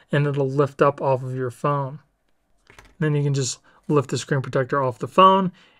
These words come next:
and as you can see, there's absolutely no residue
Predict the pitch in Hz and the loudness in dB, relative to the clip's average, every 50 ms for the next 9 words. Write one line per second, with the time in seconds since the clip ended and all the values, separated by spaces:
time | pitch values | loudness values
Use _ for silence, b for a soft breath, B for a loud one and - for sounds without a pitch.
0 | b b 156 156 156 160 165 143 143 135 127 143 131 147 143 131 - - 165 160 | b b 0 0 0 0 0 0 0 0 -2 -2 -2 -2 -2 0 0 0 0 2
1 | 151 147 139 127 143 135 131 127 - - 147 147 139 139 139 139 135 139 143 139 | 2 2 2 2 2 0 0 -2 -4 -4 -2 -2 -2 0 0 0 2 4 4 4
2 | 139 131 139 131 135 127 127 135 120 139 135 139 139 135 | 4 4 4 2 2 2 0 -2 -2 0 0 0 0 -2